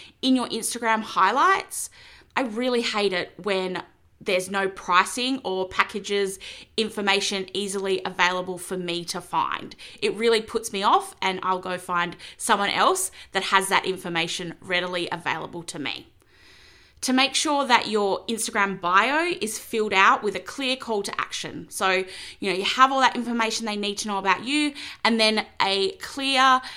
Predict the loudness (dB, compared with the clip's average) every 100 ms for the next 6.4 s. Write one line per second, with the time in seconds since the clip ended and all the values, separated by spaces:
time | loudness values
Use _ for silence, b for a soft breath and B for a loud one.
0 | B 0 2 2 -4 -8 -8 -4 -2 -4
1 | -8 -12 -8 -6 -6 -8 -16 _ _ _
2 | _ B B B B B B -2 6 8
3 | 8 4 0 4 4 2 0 0 -2 -2
4 | -2 -2 0 -2 -2 0 0 0 -4 -2
5 | 0 0 -4 -2 0 4 4 4 -2 -2
6 | -4 0 -2